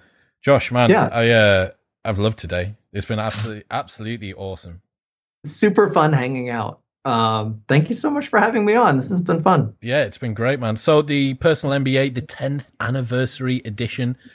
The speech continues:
Speaker 1: will be linked
Speaker 2: Edition.
Speaker 1: in the show notes below. Where else do you wanna send people? Any other stuff that they should check out of yours online?
Speaker 2: Yeah, so, so two things. Um,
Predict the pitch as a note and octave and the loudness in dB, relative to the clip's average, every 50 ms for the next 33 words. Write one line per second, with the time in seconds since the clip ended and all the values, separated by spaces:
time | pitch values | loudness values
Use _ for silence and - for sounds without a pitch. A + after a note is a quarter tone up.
0 | G2+ - B2 A#2 B2 A2+ A2+ A2+ B2 A#2 G#2 G2+ - B2 A#2+ - - C#3+ B2+ B2 | -2 0 2 2 2 4 4 6 6 6 4 4 2 0 -2 -2 0 0 0 2
1 | B2 A#2+ A#2+ A#2+ - - - A#2 A2 A2+ B2 C3+ C3 C3 C3+ C3 - _ _ _ | 2 0 -2 -2 -6 -8 -6 -4 -2 0 2 4 4 4 2 0 -4 _ _ _
2 | - D3+ D3+ D#3+ D#3+ D3 - - - E3 D3 C#3+ B2+ - D3+ C#3+ C3 B2 A#2+ A2+ | 2 4 6 6 4 4 0 -2 -4 -2 -2 -2 -2 -2 -2 -2 -2 -2 -4 -4
3 | - A#2+ B2+ C3+ C3+ C3 B2+ B2+ - - D3 B2+ - C3 A#2 C3+ - - C3 - | -2 -2 -2 -2 -2 -2 -4 -6 -6 -6 -6 -6 -8 -8 -10 -10 -10 -10 -10 -8
4 | - C3+ A#2+ - D3 C#3 B2+ C3 C3 C3 C3 C3 B2 C3+ C3 C3 C3+ C#3 C#3+ C#3+ | -8 -8 -6 -4 -4 -4 -4 -4 -6 -6 -6 -6 -6 -6 -6 -8 -8 -8 -10 -12
5 | _ _ _ _ _ _ _ _ _ _ _ _ _ _ _ - G3 B3 A#3+ C3 | _ _ _ _ _ _ _ _ _ _ _ _ _ _ _ 2 4 4 4 2
6 | A#2 - - - F3 D#3 C#3+ C#3 C3+ - - - C#3 C3 - - - F#3 F3+ E3+ | 0 -2 -2 2 2 4 4 2 0 -2 -4 -2 -2 -2 -4 -4 -4 -4 -4 -2
7 | - C3+ A#2+ A#2 A#2+ B2+ C3+ C#3 - - - C3 A#2+ A#2 A2+ A2 A2 G#2+ G#2+ G#2+ | -2 -2 -4 -4 -6 -8 -8 -10 -10 -10 -8 -4 -2 0 0 0 -2 -4 -6 -8
8 | G#2+ | -12